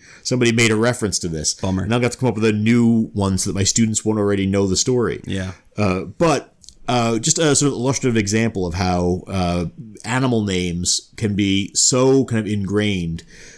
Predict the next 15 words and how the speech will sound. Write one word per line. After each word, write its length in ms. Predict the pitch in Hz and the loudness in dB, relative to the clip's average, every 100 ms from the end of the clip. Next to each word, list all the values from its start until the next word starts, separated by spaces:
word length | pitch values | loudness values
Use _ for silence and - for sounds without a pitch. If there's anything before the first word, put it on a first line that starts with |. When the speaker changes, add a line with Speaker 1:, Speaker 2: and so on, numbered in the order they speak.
| _ | _
Speaker 1:
that 320 | - 98 - - | -4 -2 -4 -6
people 280 | 156 139 | -4 0
have 120 | 120 104 | 0 2
been 420 | 110 107 104 - _ | 2 2 0 -6 _
calling 680 | - 113 120 117 113 110 98 | -4 0 2 2 0 -2 -4
dogs, 680 | 110 123 101 90 92 101 | -2 0 0 0 -2 -4
even 260 | 110 107 104 | 0 0 0
mythical 360 | 123 123 98 | 0 -2 -4
dogs, 400 | 90 92 92 90 - | -2 -2 -2 -2 -2
Spot 500 | - 131 110 - - | -2 -2 -4 -6 -10
for 100 | 92 | -8
thousands 440 | 95 90 90 87 | -4 -2 -2 -2
of 120 | 87 | -2
years. 400 | 135 127 110 120 | 0 0 0 -2
Speaker 2:
Mm-hmm. 180 | 156 - | -6 -12